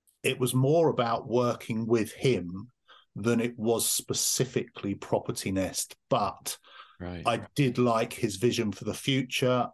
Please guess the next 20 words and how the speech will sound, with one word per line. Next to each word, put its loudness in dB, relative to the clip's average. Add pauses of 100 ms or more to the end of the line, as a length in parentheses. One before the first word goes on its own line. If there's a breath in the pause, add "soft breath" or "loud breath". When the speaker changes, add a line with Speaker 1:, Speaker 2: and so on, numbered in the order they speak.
Speaker 1:
I 2
loved 2
his 0
honesty. 0 (800 soft breath)
I 2
loved 0
the 0
way 2
that -2
he -4 (420 soft breath)
looked 0
after 0
me 0 (240)
without 0
trying 0
to -10
tie 2
me 2
down 0
to, -2